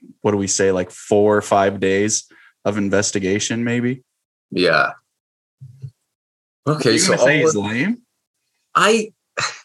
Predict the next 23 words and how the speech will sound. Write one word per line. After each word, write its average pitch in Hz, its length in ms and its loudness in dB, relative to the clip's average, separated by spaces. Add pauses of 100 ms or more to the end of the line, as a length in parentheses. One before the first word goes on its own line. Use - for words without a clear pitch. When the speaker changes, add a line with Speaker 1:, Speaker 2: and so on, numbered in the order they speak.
(600)
Speaker 2:
I 180 160 4
go 190 480 2
back 170 400 0
and 139 180 0
forth, 147 460 0
like, 101 160 0
the 120 120 2
whole 131 260 0
time. 120 460 2 (180)
I 120 120 2
completely 135 480 0
agree 110 260 0
with 95 160 -4
you. 92 120 -4
He's 95 200 -4
the 90 80 -4
chillest 98 480 0
dude 95 240 2
in 90 100 0
the 80 120 0
world, 85 400 2
and 87 100 2
I, 78 200 2